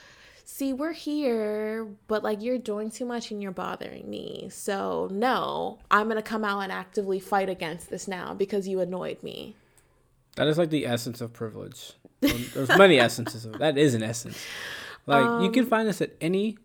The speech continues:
Speaker 2: common American university. If you go there and you find people talking about, uh, these issues, especially cultural issues, especially cultural issues that put white people on their heels.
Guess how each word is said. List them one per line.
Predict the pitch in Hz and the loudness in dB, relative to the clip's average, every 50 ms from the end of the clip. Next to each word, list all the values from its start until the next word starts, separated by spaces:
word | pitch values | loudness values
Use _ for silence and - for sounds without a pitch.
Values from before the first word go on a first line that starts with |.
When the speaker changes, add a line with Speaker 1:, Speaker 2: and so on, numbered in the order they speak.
| _ _ _ _ - | _ _ _ _ -10
Speaker 2:
common | - - 156 156 160 160 170 180 196 208 - _ _ _ | -4 0 2 2 2 2 0 -2 -4 -6 -10 _ _ _
American | 147 139 135 131 131 127 131 135 143 143 - 160 160 156 139 | -2 0 2 2 2 2 2 0 -2 -2 -2 -4 -2 -2 -2
university. | 123 123 127 123 135 143 160 160 - - 101 101 - 131 - _ _ | -2 -2 -2 0 -2 -2 -2 -4 -6 -8 -8 -8 -10 -12 -16 _ _
If | - 120 123 | -14 -10 -8
you | 123 | -6
go | 120 120 117 120 | -4 -2 -2 -2
there | 127 127 135 147 160 - | -2 -2 -4 -4 -4 -4
and | - 120 120 | -4 -2 -2
you | 120 120 | -2 -4
find | 117 - 117 117 120 120 120 | -6 -6 -4 -4 -4 -4 -4
people | - 127 123 - 117 117 | -6 -8 -8 -8 -10 -10
talking | - 110 110 120 - 151 147 | -8 -10 -10 -8 -8 -8 -8
about, | 147 147 147 147 147 - - - - - _ _ _ _ _ _ - | -6 -6 -6 -6 -6 -8 -12 -18 -20 -20 _ _ _ _ _ _ -8
uh, | 113 120 117 113 107 - - - - 123 - | -6 -4 -4 -4 -6 -8 -12 -14 -18 -10 -6
these | 139 131 120 120 | -4 -4 -2 -2
issues, | 135 131 - - 127 | -4 -4 -4 -6 -6
especially | 120 117 - - 117 127 - - 151 143 | -6 -6 -4 -4 -4 -4 -4 -4 -6 -6
cultural | - - 123 131 - - 117 101 | -6 -6 -6 -6 -6 -8 -8 -8
issues, | 78 - - - 113 | -8 -10 -12 -12 -10
especially | - - - - 135 151 - - 160 | -10 -8 -4 -4 -4 -2 -2 -4 -4
cultural | - - 135 139 - 147 110 | -2 0 -2 -2 -2 -4 -4
issues | 117 117 - 123 117 | -4 -6 -6 -8 -8
that | - 104 - | -8 -10 -10
put | - 123 110 | -10 -8 -6
white | 107 117 127 131 | -4 -4 -4 -4
people | - 143 - - 123 | -6 -6 -6 -6 -6
on | 117 117 120 131 | -4 -4 -4 -4
their | 156 | -6
heels. | 165 143 135 117 113 110 113 131 - - | -6 -4 -4 -4 -4 -4 -6 -8 -10 -14